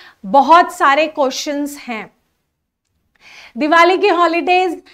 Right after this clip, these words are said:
नहीं, आपको लेक्चर्स मिलते रहेंगे, ऐसा नहीं है, हम लोग पढ़ाते रहेंगे।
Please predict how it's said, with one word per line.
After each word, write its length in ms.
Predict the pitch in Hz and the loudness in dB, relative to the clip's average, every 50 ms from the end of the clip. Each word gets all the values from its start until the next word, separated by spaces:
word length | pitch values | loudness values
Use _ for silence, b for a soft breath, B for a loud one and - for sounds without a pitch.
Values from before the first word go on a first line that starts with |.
| b b - | b b -12
नहीं, 320 | 240 247 269 294 330 349 339 | -8 -6 -4 -4 -4 -4 -2
आपको 280 | 294 302 302 - 359 | -2 -4 -2 0 0
लेक्चर्स 540 | 359 320 311 302 302 - 349 349 359 330 294 | 0 0 0 -2 -4 -4 -2 -2 -2 -2 -2
मिलते 380 | 269 262 269 262 262 262 294 302 | -4 -6 -6 -6 -4 -4 -4 -4
रहेंगे, 300 | 302 277 262 262 269 302 | -4 -4 -6 -6 -4 -4
ऐसा 280 | 285 247 247 - 277 | -4 -4 -6 -6 -8
नहीं 220 | 277 269 254 254 247 | -8 -8 -8 -10 -10
है, 140 | 277 349 _ _ _ _ b b b - | -12 -14 _ _ _ _ b b b -8
हम 140 | 262 254 | -6 -4
लोग 140 | 269 269 269 | -6 -6 -4
पढ़ाते 380 | 302 254 247 233 220 220 262 277 | -4 -4 -4 -4 -4 -6 -6 -6
रहेंगे। 420 | 277 254 233 233 220 240 311 381 | -6 -6 -8 -8 -8 -8 -10 -10